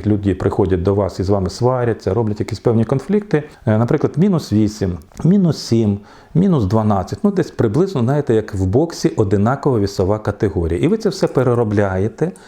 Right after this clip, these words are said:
тренуєтеся, і те, що ви тренуєте, ви розвиваєте. І ви накачуєте свій енергетичний духовний потенціал. І ваша енергетика на початку тренінга була плюс десять, а через п'ять років на кінець тренінга плюс двадцять. Чудово,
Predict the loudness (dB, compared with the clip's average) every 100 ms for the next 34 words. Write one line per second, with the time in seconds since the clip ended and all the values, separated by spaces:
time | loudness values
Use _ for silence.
0 | -20 -20 _ 0 2 2 2 2 0 -4
1 | -4 -2 0 0 -2 0 0 0 2 2
2 | 2 2 2 0 0 0 0 0 0 0
3 | -2 -4 -10 -14 -18 -20 0 2 2 0
4 | -2 -2 -6 -2 -2 0 0 0 0 -2
5 | -2 -2 0 0 0 0 -2 -2 -2 0
6 | -2 -2 -6 -12 -12 0 0 2 0 2
7 | 2 0 0 0 0 0 -2 -4 -2 0
8 | 2 2 0 0 0 2 0 -2 -10 -20
9 | -20 -20 -20 -2 0 2 2 2 0 -4
10 | -4 -16 -20 -6 -2 0 0 -2 0 -2
11 | 0 0 0 -2 -2 -10 _ -2 0 2
12 | 2 0 -2 0 0 2 2 2 2 0
13 | 0 -2 -2 -8 -14 -2 0 2 0 0